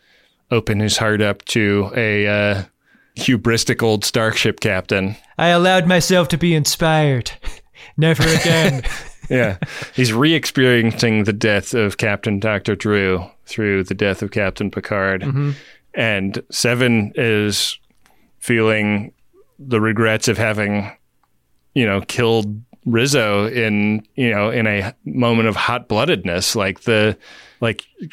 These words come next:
Speaker 1: Rizzo deserved to die, but that doesn't mean Seven feels good about having been the one to, to do it. And I thought this was a great scene.
Speaker 2: A beautiful scene also.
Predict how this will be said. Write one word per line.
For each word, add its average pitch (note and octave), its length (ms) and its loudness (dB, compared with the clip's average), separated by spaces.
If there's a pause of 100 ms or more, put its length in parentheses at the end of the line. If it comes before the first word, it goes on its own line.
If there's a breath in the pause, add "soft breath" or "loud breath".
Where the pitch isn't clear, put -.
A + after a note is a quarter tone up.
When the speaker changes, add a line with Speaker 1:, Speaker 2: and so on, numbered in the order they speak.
Speaker 1:
Rizzo B2+ 380 4
deserved A#2 580 0
to A2+ 80 2
die, B2 400 2
but G#2+ 260 0 (360)
that B2 180 -2
doesn't A#2+ 260 2
mean G#2+ 280 2
Seven A2 760 0 (100)
feels B2 300 2
good A#2 200 2
about A2 280 0
having A2 320 0
been A2+ 160 2
the G#2+ 80 2
one A2+ 240 2
to, G2+ 200 -2 (220)
to A#2+ 140 -2
do B2 180 2
it. F2+ 240 -2 (300)
And G#2 440 -2 (460 loud breath)
I A2 80 0
thought D3+ 140 0
this B2 140 0
was A2 120 0
a G#2 60 0
great A2 420 -2
scene. G2 560 0 (220)
Speaker 2:
A F3+ 100 2
beautiful E3 500 0
scene C#3+ 360 0
also. C3+ 500 -2